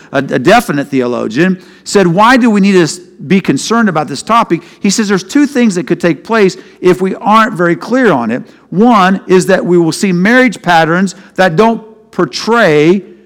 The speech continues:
the relationship between Christ and his church, because that's what marriage does. And second, we will see parenting practices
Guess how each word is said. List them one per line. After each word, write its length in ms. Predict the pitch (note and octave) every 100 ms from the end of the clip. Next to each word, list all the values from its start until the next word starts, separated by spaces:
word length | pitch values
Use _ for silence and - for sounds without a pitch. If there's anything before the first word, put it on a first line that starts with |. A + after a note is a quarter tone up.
| -
the 80 | D#3+
relationship 680 | E3 F#3 G3+ F3 - E3+
between 320 | C#3+ B2+ D#3+
Christ 380 | C3+ F3+ E3+ -
and 60 | B2
his 120 | A#2
church, 400 | - F#3+ D#3 D3+ - -
because 240 | D#3+ - C3+
that's 200 | D3 C#3+
what 140 | C3+
marriage 320 | B2 A2+ G2
does. 680 | G#2 C3 G2+ G#2 A2 - _ _ _ _ _
And 180 | - F3+
second, 680 | - B3+ B3+ A#3+ D#3+ F3+ F3+ - _
we 140 | - G#3
will 140 | F#3+
see 200 | F#3 G3+
parenting 580 | - B3+ C#4 C#4 F#3+ C#3+
practices 840 | D#3+ C3 - B2+ D3+ F#3+ G3+ -